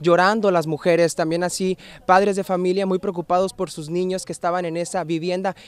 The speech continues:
E incluso aquí cuando llegué a esta casa me encuentro aquí,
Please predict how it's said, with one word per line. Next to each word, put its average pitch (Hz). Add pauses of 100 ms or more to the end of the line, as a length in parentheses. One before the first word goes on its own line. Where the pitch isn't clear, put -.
E 160
incluso 190
aquí 208
cuando 202
llegué 185
a 196
esta 190
casa 190
me 185
encuentro 185 (240)
aquí, 185